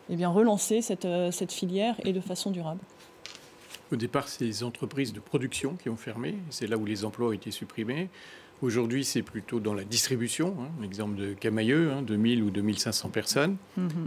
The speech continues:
Speaker 2: On en parle moins parce que c'est diffus sur l'ensemble du territoire, hein, c'est pas dans un
Speaker 1: Alors,
Speaker 2: seul,
Speaker 1: selon
Speaker 2: une seule
Speaker 1: l'Alliance
Speaker 2: ville.
Speaker 1: du commerce, au moins quatre mille emplois ont disparu dans le commerce de l'habillement
Speaker 2: Oui.
Speaker 1: et de la
Speaker 2: Oui,
Speaker 1: chaussure l'an
Speaker 2: c'est peut-être
Speaker 1: passé.
Speaker 2: pas fini.
Speaker 1: Et,
Speaker 2: Et, euh,
Speaker 1: et trente-sept mille
Speaker 2: mais
Speaker 1: en dix ans, oui.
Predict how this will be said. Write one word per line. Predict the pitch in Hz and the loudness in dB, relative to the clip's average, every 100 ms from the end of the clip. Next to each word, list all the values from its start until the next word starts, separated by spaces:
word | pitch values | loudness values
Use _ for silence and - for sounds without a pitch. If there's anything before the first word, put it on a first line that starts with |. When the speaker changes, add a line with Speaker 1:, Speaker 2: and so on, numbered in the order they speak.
| - | 0
Speaker 2:
On | 120 | 2
en | 120 | 4
parle | 120 117 | 4 6
moins | 120 151 | 6 6
parce | 151 - | 4 0
que | |
c'est | 107 - | -2 -2
diffus | 104 110 - 135 | -2 -2 0 2
sur | - 117 | 4 6
l'ensemble | 110 107 123 | 4 4 2
du | 113 | 2
territoire, | - 107 104 135 156 135 | 2 0 2 2 0 0
hein, | |
c'est | 135 104 | -4 -4
pas | - | -2
dans | 104 107 98 | -2 -2 -2
un | |
Speaker 1:
Alors, | 143 190 | 2 4
Speaker 2:
seul, | - 214 | 4 2
Speaker 1:
selon | 214 220 | 4 6
Speaker 2:
une | |
seule | 226 | 8
Speaker 1:
l'Alliance | 214 220 240 | 6 6 4
Speaker 2:
ville. | |
Speaker 1:
du | 214 | 2
commerce, | 226 220 262 - | 4 6 6 6
au | |
moins | 220 226 | 4 4
quatre | 233 214 | 2 2
mille | 240 220 | 4 4
emplois | 202 233 | 4 4
ont | 214 | 4
disparu | 196 - 202 196 | 2 2 2 2
dans | 214 196 | 2 2
le | |
commerce | - 214 220 214 | 0 2 2 2
de | |
l'habillement | 190 185 185 196 | 2 2 2 2
Speaker 2:
Oui. | 208 | 2
Speaker 1:
et | |
de | 185 | 2
la | |
Speaker 2:
Oui, | 175 | 0
Speaker 1:
chaussure | 185 160 185 220 220 | 2 6 8 6 4
l'an | |
Speaker 2:
c'est | 185 | 2
peut-être | 185 | 2
Speaker 1:
passé. | 180 - 226 | 2 4 2
Speaker 2:
pas | 233 | 4
fini. | 175 226 - - - - - | 2 2 -2 -16 -14 -12 -4
Speaker 1:
Et, | - 123 117 | 4 6 6
Speaker 2:
Et, | 120 - 127 | 4 2 2
euh, | 113 113 113 113 185 | 4 4 4 2 2
Speaker 1:
et | |
trente-sept | 120 127 135 131 | 2 4 4 4
mille | 220 226 | 4 4
Speaker 2:
mais | |
Speaker 1:
en | 196 | 2
dix | 185 175 | 0 -2
ans, | 175 | -4
oui. | 165 | -4